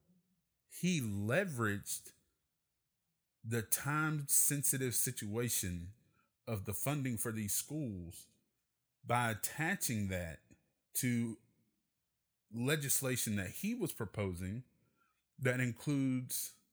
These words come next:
several measures to partially update the Higher Education Act. So the funding for H B C Us had to be, in his mind, added to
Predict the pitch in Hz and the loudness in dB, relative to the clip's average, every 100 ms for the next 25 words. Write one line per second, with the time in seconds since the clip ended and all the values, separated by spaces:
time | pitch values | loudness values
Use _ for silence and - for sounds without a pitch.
0 | _ _ _ _ _ _ _ _ - - | _ _ _ _ _ _ _ _ 2 2
1 | 147 139 113 110 135 123 107 98 95 - | 2 2 2 4 4 4 2 -2 -2 -6
2 | - _ _ _ _ _ - - 127 117 | -12 _ _ _ _ _ -2 0 2 0
3 | - 127 139 - - 120 104 98 95 - | 2 6 6 6 4 4 2 2 -2 -6
4 | _ _ _ - _ _ _ _ - - | _ _ _ -20 _ _ _ _ -20 -4
5 | 139 104 107 104 - 107 101 107 107 98 | -2 0 2 0 0 0 2 2 2 0
6 | 98 - 139 127 95 82 - _ _ _ | -4 -2 -2 0 -4 -8 -16 _ _ _
7 | _ _ _ - - 127 117 110 107 104 | _ _ _ -2 4 4 6 4 2 -4
8 | 104 101 - 160 151 139 - - 127 117 | -4 0 2 4 2 0 -2 -2 -2 -2
9 | - 107 - 101 101 120 107 95 - - | -2 0 2 0 0 0 0 -2 -4 -2
10 | 110 104 104 101 104 101 98 - _ _ | 0 0 -4 -2 -2 -2 -4 -10 _ _
11 | _ 104 104 - 151 151 117 107 95 90 | _ -2 -2 0 0 2 4 4 2 0
12 | 90 - _ _ - 120 131 131 - - | -4 -10 _ _ 0 4 4 2 -2 -2
13 | 170 156 110 101 | 0 0 0 -2